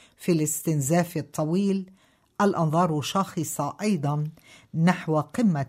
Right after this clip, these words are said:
الرئيسين بايدن وماكرون الأسبوع المقبل. ماذا أولًا عن مبادرة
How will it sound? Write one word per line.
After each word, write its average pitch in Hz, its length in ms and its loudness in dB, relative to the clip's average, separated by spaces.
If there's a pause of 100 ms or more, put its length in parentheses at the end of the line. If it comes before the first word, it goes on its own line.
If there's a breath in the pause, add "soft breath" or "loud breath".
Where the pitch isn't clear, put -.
الرئيسين 156 800 -2
بايدن 139 680 -2 (280)
وماكرون 190 840 2 (420 soft breath)
الأسبوع 156 560 0
المقبل. 135 540 -8 (680)
ماذا 170 580 2 (260)
أولًا 175 720 0 (540 soft breath)
عن 147 320 2
مبادرة 139 880 0